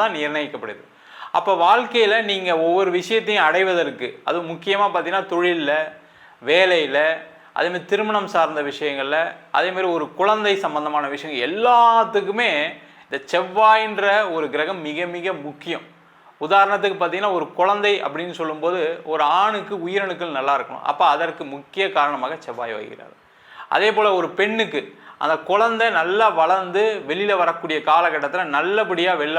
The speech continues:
வரணும் அப்படின்னும் போது பார்க்கும்போது அங்கேயும் செவ்வாய் முக்கியத்துவம் பெறுகிறார். அதே போல ஒரு முயற்சி,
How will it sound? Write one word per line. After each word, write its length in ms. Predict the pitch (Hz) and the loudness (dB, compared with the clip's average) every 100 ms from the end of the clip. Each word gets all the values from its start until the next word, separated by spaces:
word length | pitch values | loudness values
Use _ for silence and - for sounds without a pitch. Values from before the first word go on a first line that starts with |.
| 151 | 0
வரணும் 260 | 139 143 135 | 0 -2 -4
அப்படின்னும் 360 | 127 143 139 143 | -6 -8 -8 -8
போது 100 | 165 147 | -2 0
பார்க்கும்போது 380 | 139 135 151 165 139 | -2 -2 -2 -2 -4
அங்கேயும் 340 | 165 196 208 156 | -6 -8 -6 -6
செவ்வாய் 280 | 147 160 147 | -2 -2 -4
முக்கியத்துவம் 380 | 127 135 123 123 | -10 -12 -14 -14
பெறுகிறார். 320 | 113 110 117 - _ - - - 180 | -10 -10 -10 -14 _ -20 -20 -4 2
அதே 120 | 220 190 | 2 2
போல 180 | 180 220 190 | 2 2 2
ஒரு 100 | 185 175 | -2 -2
முயற்சி, 480 | 202 254 - - | -2 -2 -4 -10